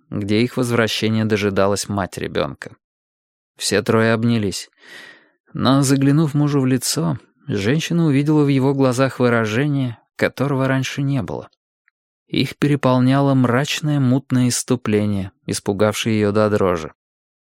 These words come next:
«Ты здоров, Даниэль?» Он долго смотрел на нее и, наконец, улыбнулся. «Я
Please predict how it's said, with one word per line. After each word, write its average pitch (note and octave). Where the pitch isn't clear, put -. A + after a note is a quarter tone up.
«Ты D#3
здоров, D3
Даниэль?» E3
Он A2
долго A#2
смотрел A#2
на D3+
нее C#3
и, D3
наконец, G#2
улыбнулся. G2+
«Я D3